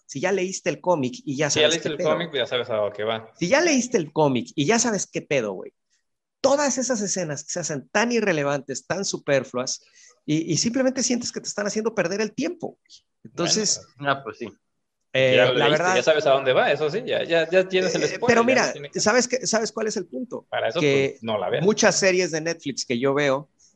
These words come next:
Speaker 1: aunque no sepa yo nada, aunque no haya visto yo ningún tipo de cómic, de todas maneras siento que me están haciendo perder el tiempo. Es la manera de hacer contenido en Netflix, lo hemos con-, comentado aquí mil veces,
Speaker 2: Sí,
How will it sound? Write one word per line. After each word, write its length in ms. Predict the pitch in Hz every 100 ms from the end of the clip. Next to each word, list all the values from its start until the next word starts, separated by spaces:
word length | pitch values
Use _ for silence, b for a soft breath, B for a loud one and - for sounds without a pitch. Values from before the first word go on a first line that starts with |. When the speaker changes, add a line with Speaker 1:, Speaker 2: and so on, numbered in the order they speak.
| -
Speaker 1:
aunque 300 | 127 123 123
no 200 | 123 135
sepa 340 | 139 131 131 123
yo 120 | 120
nada, 280 | 139 139 127
aunque 240 | 120 107
no 120 | 110
haya 200 | 113 107
visto 340 | 104 110 - 104
yo 380 | 110 101 104 104 b b b _
ningún 400 | 117 117 117 120
tipo 240 | 131 123 120
de 100 | 113
cómic, 460 | 160 135 127 - _ _
de 80 | 139
todas 200 | 147 160
maneras 260 | 156 151 143
siento 220 | 147 143
que 80 | 120
me 60 |
están 160 | 120 127
haciendo 220 | 123 135
perder 240 | - 117 120
el 100 | 123
tiempo. 420 | 156 139 - 95
Es 180 | 135 143
la 140 | 147 147
manera 440 | 143 143 151 151
de 100 | 139
hacer 260 | 127 143 131
contenido 460 | 139 127 127 131
en 80 | 131
Netflix, 360 | 135 131 131 -
lo 80 | 127
hemos 140 | 123
con-, 180 | 123 113 -
comentado 480 | - 113 107 117 117
aquí 220 | 113 127
mil 200 | 123 123
veces, 360 | 113 120 123 -
Speaker 2:
Sí, 80 | 131